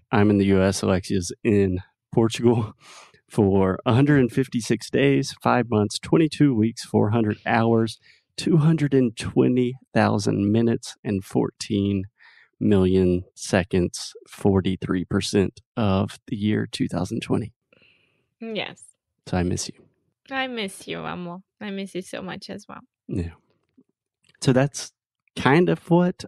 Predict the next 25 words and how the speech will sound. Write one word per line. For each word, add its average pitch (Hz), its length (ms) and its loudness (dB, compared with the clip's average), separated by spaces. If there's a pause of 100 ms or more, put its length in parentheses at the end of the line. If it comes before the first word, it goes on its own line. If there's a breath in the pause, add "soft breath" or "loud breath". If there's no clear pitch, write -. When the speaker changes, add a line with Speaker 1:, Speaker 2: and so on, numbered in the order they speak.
Speaker 1:
I 135 100 2
was 117 180 0
planning 113 480 2
on 127 140 2
talking 135 360 0
about. 135 280 0 (680 loud breath)
We 107 160 4
have 104 200 2
not 107 300 2
been 98 480 0 (480)
super - 880 -2 (140)
open 143 720 0 (100)
about 110 440 -2
our 107 120 0
situation 110 540 -2
during 98 220 2
quarantine, 110 580 0 (880 soft breath)
honestly, 101 320 0
because 98 360 0
it, 92 120 -2 (300)
it - 160 -6
sucks. - 560 -4
It's - 160 -6
not 101 220 -4
fun. 104 340 -2